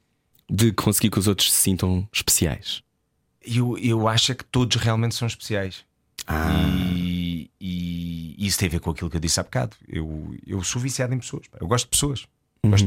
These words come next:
Speaker 2: pessoas, gosto de ouvir as pessoas, gosto de ouvir as histórias das pessoas, gosto de entender as pessoas. Eu sou fascinado pelo detalhe de, de, da cara das pessoas, da vi-, de, de, de, de, do, do, do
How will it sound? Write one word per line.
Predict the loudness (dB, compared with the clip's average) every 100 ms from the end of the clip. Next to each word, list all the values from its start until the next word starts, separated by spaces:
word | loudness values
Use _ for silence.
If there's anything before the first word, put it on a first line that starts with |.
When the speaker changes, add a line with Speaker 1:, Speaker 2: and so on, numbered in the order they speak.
| 4
Speaker 2:
pessoas, | 0 0
gosto | 0 0
de |
ouvir | 0 0
as | -2
pessoas, | -4 -6 -6
gosto | -2 -4 -4 -8 -8
de | -6 -4
ouvir | -2 -2
as |
histórias | 0 0 -2
das | -2 -4
pessoas, | -4 -4 -4
gosto | -4 -4 -6 -4
de | -2
entender | 0 -2 -4
as | -6
pessoas. | -6 -8 -8 -14 -18 -6
Eu | 0
sou | 0 0
fascinado | 0 0 0 -4 -6 -6
pelo | -4 -4
detalhe | -2 -6 -4 -6 -6 -10 -18 -20
de, | -10 -8
de, | -6 -8
da | -8 -8
cara | -4 -2 -2
das | -2 -6
pessoas, | -6 -6 -6 -4 -4
da | -6
vi-, | -8 -12 -16
de, | -12 -14 -14
de, | -20 -10 -8
de, | -6 -8
de, | -8 -14 -20 -20 -16
do, | -6 -6
do, | -4 -2 0 0 -2 -4 -6 -8
do | -2